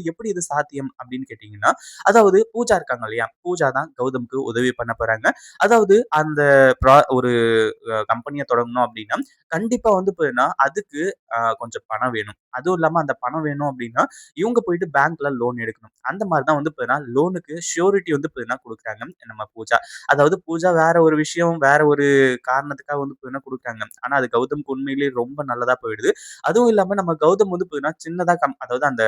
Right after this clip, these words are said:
ப்ராஜெக்டோட ஓனர் சொல்லிட்டாங்க, "இந்த மாதிரி இந்த மால்வாக் ப்ராஜெக்ட் உங்களுக்கு வேணும், அதாவது உங்களுக்கு கொடுக்கறதுக்கு நான் தயாரா இருக்கேன், ஆனா உங்களுக்கு சின்ன கம்பெனியாச்சும் வந்து பாத்தீங்கன்னா இருக்கணும்" அப்படின்ற மாதிரி சொல்லி அந்த ஒரு விஷயம் நிறைவடைஞ்சிருச்சு. இப்போ அஞ்சலியால வந்து பாத்தீங்கன்னா எதுவுமே பண்ண முடியல. இந்த தா-, இந்த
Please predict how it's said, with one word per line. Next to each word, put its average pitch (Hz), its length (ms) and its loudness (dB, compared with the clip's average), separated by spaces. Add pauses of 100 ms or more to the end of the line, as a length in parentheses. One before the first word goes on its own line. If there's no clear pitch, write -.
(140)
ப்ராஜெக்டோட 127 560 0
ஓனர் 123 260 0
சொல்லிட்டாங்க, 117 380 -6 (360)
"இந்த 196 140 -6
மாதிரி 190 260 2
இந்த 165 160 -4
மால்வாக் 175 400 0
ப்ராஜெக்ட் 151 380 -4
உங்களுக்கு 117 300 -6
வேணும், 131 400 -2
அதாவது 131 280 0
உங்களுக்கு 123 320 -2
கொடுக்கறதுக்கு 147 480 -6
நான் 123 120 0
தயாரா 120 260 6
இருக்கேன், 151 280 0
ஆனா 151 200 2
உங்களுக்கு 175 420 -2
சின்ன 214 340 -6
கம்பெனியாச்சும் 170 540 -6
வந்து 160 120 -8
பாத்தீங்கன்னா 123 280 -14
இருக்கணும்" 113 440 -16
அப்படின்ற 113 360 -20
மாதிரி 113 180 -10
சொல்லி 113 200 -8 (280)
அந்த 180 240 -2
ஒரு 165 140 2
விஷயம் 143 320 -8
நிறைவடைஞ்சிருச்சு. 113 680 -4 (100)
இப்போ 143 180 -8 (140)
அஞ்சலியால 147 520 0
வந்து 135 160 -4
பாத்தீங்கன்னா 123 320 -8
எதுவுமே 117 340 -6
பண்ண 113 200 -10
முடியல. 113 300 -2 (340)
இந்த 196 160 2 (140)
தா-, 135 180 2 (180)
இந்த 131 180 2